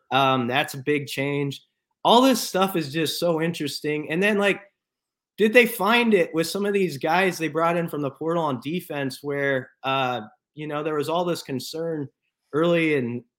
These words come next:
twenty-two about what's it gonna look like? Maybe they'll be just fine.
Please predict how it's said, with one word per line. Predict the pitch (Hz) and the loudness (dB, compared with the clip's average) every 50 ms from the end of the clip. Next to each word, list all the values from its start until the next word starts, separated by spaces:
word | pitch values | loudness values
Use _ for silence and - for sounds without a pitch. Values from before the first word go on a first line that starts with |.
| _ _ _ | _ _ _
twenty-two | - - 160 160 160 147 143 - - - 165 165 160 151 135 | -8 -6 -4 -2 -2 -4 -4 -6 -6 -4 -2 0 0 0 0
about | 127 135 139 135 127 113 | 0 0 0 0 0 0
what's | 131 160 165 165 - | -2 -2 -4 -2 -4
it | 165 139 | -6 -4
gonna | 147 143 135 127 123 | -4 -2 -2 -2 0
look | 143 170 170 - - | 0 -2 -4 -4 -4
like? | 139 131 131 131 127 131 - _ _ _ _ _ _ _ _ _ _ _ _ _ _ - | -2 -2 0 0 -2 -4 -8 _ _ _ _ _ _ _ _ _ _ _ _ _ _ -4
Maybe | 127 151 208 240 269 | 0 2 2 2 2
they'll | 320 269 | -2 0
be | 220 262 262 | 0 0 0
just | 262 269 262 - | 0 0 -4 -4
fine. | - 180 196 226 240 226 151 101 | -6 -4 -2 -2 -2 -2 -4 -6